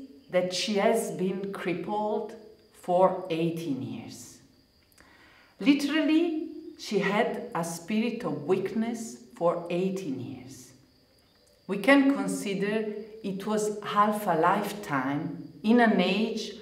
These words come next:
where life expectancy is short. So it's quite a long time. We can try to imagine what this means for her.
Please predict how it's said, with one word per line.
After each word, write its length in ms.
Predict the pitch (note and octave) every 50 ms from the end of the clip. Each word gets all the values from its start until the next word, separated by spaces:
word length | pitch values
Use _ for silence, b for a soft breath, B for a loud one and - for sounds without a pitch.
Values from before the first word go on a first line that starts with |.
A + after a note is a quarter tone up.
| B B B B
where 280 | - F3 F3+ F3 E3+ E3+
life 340 | F3 F3+ F#3 F#3+ F#3 - G3
expectancy 1120 | E3+ - - - - - - D3+ C#3+ - - - F3+ E3 D#3 E3 D#3+ - E3+ E3 E3 E3 E3
is 120 | C#3+ B2+ -
short. 540 | C3+ - - C3+ A#2+ - - - - - - - - - _ _ _ B B B B B B B
So 260 | B - G3+ F3 - -
it's 180 | E3+ - -
quite 360 | - - A3+ A3 A3 A3 -
a 60 | F#3 E3
long 340 | E3 E3 D3+ E3 F3 -
time. 340 | - C3+ C3 B2 G#2+ G#2+ - - - - - - - _ _ _ _ - _ _ _ _ _ _ _ _ _ _ _ _ B B B B B B B B B B B
We 140 | F#3+ G#3+ G#3+
can 200 | A3 B3 A#3 A3
try 260 | A#3 B3 C4 C#4 C#4
to 180 | C4+ - G#3+
imagine 960 | F3 D#3+ D#3+ D#3+ E3 F3+ F#3+ - G3 G#3+ G#3+ G#3+ G#3+ G#3+ G#3+ - - - - -
what 240 | - E3+ F3 F3 F3
this 220 | F3+ E3+ - - D3+
means 400 | C3+ C3 A#2+ A2+ - - - -
for 200 | - - A2 -
her. 180 | - - G2+